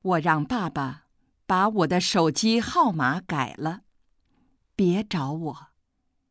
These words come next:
再见了，献一。谢谢你，谢谢。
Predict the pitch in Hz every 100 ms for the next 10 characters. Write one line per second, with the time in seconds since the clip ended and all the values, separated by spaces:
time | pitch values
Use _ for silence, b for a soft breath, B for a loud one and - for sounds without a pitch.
0 | _ _ _ _ _ _ _ _ _ -
1 | 247 160 - 247 175 147 131 - _ _
2 | _ _ _ _ _ _ _ - - -
3 | 175 143 160 175 180 _ _ _ _ _
4 | _ _ _ _ _ _ _ _ _ _
5 | _ _ - - - - 285 196 208 170
6 | 151 151 165 _ _ _ _ _ _ _
7 | _ _ _ _ _ - - - - 240
8 | 151 - 147 127